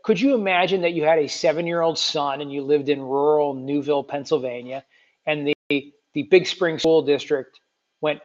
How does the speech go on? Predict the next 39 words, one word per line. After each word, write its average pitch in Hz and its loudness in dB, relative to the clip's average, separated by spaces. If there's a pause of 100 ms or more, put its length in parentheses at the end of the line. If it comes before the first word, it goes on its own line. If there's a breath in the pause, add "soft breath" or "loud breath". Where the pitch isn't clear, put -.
(100)
bankrupt 147 -2
because 135 -8
it 147 -6
wasn't 147 0
doing 143 2
a 135 -2
good 135 0
job 131 2
and 139 -8
it 139 -12
wasn't 139 -8
collecting 139 -6
enough 131 -8
vouchers 127 -4
from 127 -14
people 143 -4
who 143 -6
wanted 135 -6
to 131 -8 (380 soft breath)
support 143 -2
the - -14
school. 127 -6 (460)
So - -2
the 233 2
school 208 6
goes 165 4
under. 147 -4 (720)
So 175 0 (120)
now 185 2
you 175 0
have 220 6
to 170 -2
bus 175 2
your 165 -2
kid 151 0
or 131 -8
drive 147 -2
your 147 -4
kid, 135 -6